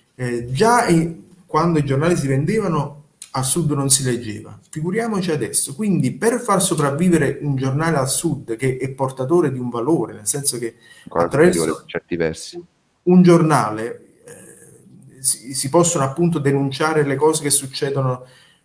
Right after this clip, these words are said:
Speaker 1: eh, nel piccolo comune, si possono far arrivare quelle cose anche a livello nazionale,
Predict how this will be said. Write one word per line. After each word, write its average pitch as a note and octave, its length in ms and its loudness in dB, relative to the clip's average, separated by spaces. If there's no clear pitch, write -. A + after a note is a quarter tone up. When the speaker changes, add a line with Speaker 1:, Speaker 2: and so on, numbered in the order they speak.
Speaker 1:
eh, A#2+ 320 -2
nel A#2+ 200 -4
piccolo B2 380 -2
comune, D#3+ 420 2
si - 100 0
possono C3 360 0
far C3+ 160 2
arrivare D3+ 420 2
quelle C3 220 0
cose E3 480 2
anche D#3 340 -2
a C3+ 40 2
livello C3 360 0
nazionale, B2+ 840 0